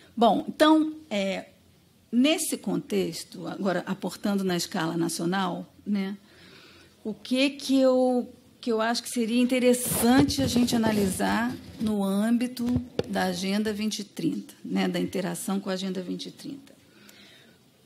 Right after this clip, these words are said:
É, a gente vê, primeiro, que já existem muitas experiências em curso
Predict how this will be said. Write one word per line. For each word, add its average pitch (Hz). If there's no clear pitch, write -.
É, 175
a 190
gente 220
vê, 220
primeiro, 214
que 214
já 214
existem 220
muitas 269
experiências 247
em 262
curso 240